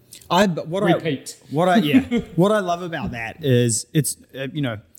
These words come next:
Speaker 1: you, it's not like you fell into it, but you, you make some smart decisions with some guidance along the way. And,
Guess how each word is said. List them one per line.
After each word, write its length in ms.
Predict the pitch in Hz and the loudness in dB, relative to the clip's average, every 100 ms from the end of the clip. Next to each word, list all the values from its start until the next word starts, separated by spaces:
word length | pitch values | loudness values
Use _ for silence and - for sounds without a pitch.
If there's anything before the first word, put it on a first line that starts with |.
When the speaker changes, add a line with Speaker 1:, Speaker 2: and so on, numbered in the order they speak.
| _ _ _ _ _ | _ _ _ _ _
Speaker 1:
you, 320 | 147 151 151 170 | 2 4 4 0
it's 120 | 156 | 0
not 100 | 247 | 0
like 160 | 247 180 | 0 -2
you 60 | |
fell 340 | 139 - 160 180 | -4 -4 -4 -2
into 300 | 185 - 285 | -2 -2 -4
it, 140 | - - _ _ - | -6 -14 _ _ -2
but 340 | 143 135 127 | -2 -2 -4
you, 160 | 165 135 | -4 -4
you 140 | - 147 | -4 -2
make 180 | 156 156 | -2 -2
some 360 | - 147 135 131 | -4 -2 -2 -2
smart 400 | - 175 185 - | -2 -2 -2 -4
decisions 600 | 156 165 151 143 127 - | -6 -4 -2 -2 -4 -4
with 140 | 135 | -4
some 180 | - 135 | -2 -4
guidance 760 | 117 123 143 113 190 254 - - | -2 -4 -2 -2 -2 -2 -8 -6
along 320 | - 139 139 139 | -2 0 0 -2
the 80 | |
way. 260 | 139 135 123 | -2 -2 -2
And, 200 | - 160 | 2 0